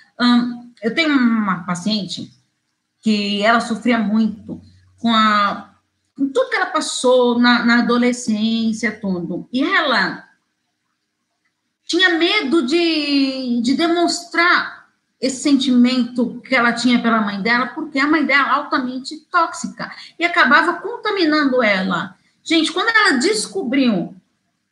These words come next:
que ele, que você pode ter, sim, pessoas tóxicas e querer se afastar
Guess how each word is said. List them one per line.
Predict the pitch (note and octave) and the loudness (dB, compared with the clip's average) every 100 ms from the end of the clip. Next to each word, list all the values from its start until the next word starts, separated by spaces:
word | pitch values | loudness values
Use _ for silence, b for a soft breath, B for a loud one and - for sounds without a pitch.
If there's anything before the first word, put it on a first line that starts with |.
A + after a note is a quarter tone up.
| _ _ _ | _ _ _
que | C#4 | 0
ele, | C#4 C4+ G3 | 2 0 -4
que | F#3+ - - - | -8 -10 -14 -2
você | A#3+ D4+ | 0 0
pode | D4 C#4+ D#4+ C4+ C#4 | 0 2 2 0 -4
ter, | D4 C#4+ | -4 -4
sim, | - - D4+ B3+ | -4 0 2 2
pessoas | B3 B3 C4 B3 - | 0 -2 -2 -4 -2
tóxicas | - A#3+ - A#3 | 0 0 0 -4
e | A3+ E4 | -2 -6
querer | E4+ C#4+ B3 F4+ | -2 0 0 -2
se | D#4+ | -6
afastar | D#4 C#4 - A#3+ B3 - | -2 -2 0 -2 -2 -4